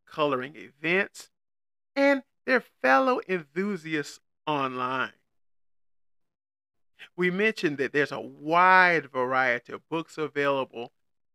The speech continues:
from intricate ones and, and books that are themed featuring your favorite characters or subjects, but there are so many out there that can just bring a new interest, maybe something you hadn't even thought about.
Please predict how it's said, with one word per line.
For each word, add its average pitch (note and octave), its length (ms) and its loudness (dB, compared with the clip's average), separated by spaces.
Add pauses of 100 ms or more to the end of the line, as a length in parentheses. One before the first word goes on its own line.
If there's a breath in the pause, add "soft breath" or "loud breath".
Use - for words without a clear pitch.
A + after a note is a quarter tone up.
(140)
from C#3 240 0 (360)
intricate E3+ 680 -2 (280)
ones B2 360 -18
and, - 140 -12 (380)
and B2+ 120 -16 (300)
books F3+ 200 2
that A#2+ 120 -8
are - 80 -8 (240)
themed E3+ 500 0
featuring E3 320 -8
your C3 120 -4
favorite C#3 380 -2 (100)
characters F#3 580 4
or - 60 -16
subjects, G3+ 560 0 (440)
but C4 120 -6
there C4+ 180 2
are A3 60 -2
so - 440 -6
many G#3+ 340 -2
out C#3+ 280 6
there B2+ 320 -4
that B2+ 160 -8 (420)
can D3+ 140 -8
just C#3 340 0 (540)
bring F#3+ 180 6
a F3 60 0
new F3+ 340 -2 (120)
interest, - 480 -12
maybe F#3+ 240 0
something A#3+ 400 -4
you A3+ 140 -6
hadn't A3+ 280 -4
even A#3 240 -6
thought A3+ 360 -4
about. - 280 -14